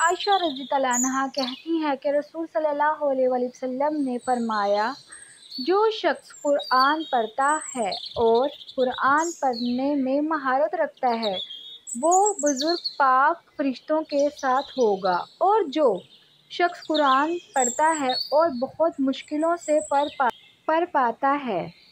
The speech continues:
पढ़ने से इसे बहुत दुश्वारियों से गुज़रता है, तो इसके लिए दोहरा अजर होगा।" प्यारे व्यूअर्स,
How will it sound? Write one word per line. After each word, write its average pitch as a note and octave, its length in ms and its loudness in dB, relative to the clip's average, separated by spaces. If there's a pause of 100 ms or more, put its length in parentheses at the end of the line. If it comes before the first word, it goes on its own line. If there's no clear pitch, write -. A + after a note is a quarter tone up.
(720)
पढ़ने D4+ 500 2
से - 460 0
इसे C#4 340 -2
बहुत D4+ 400 0
दुश्वारियों B3+ 680 -2
से D#4 220 -2
गुज़रता A#3+ 680 -2
है, C4 440 -2 (280)
तो D#4+ 200 4
इसके D#4 480 0
लिए B3 240 0
दोहरा B3 520 -2
अजर A#3 460 -2
होगा।" F3+ 460 -2 (920)
प्यारे E4 280 2
व्यूअर्स, E4+ 320 2